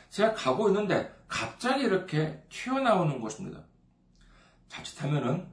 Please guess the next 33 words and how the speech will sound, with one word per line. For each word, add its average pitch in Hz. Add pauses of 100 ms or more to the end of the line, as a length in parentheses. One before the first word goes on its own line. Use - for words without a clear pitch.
사고가 190
날 98
수도 107
있는 107
상황이거든요. 131 (1300)
그래서, 202
어, 127
저는 190
놀라서 131 (100)
경적을 110
이렇게 127
울렸지요. 101 (1500)
뭐, -
그래도 165
뭐, 151
뭐, 117
사람이 82
뭐 78
또 -
그럴 120
수도 120
있는 113
거잖아요. 180
저도 -
뭐 120
운전하면서 113
실수도 -
할 123
수 123
있는 107
것이고, 117
어, -
그래서 104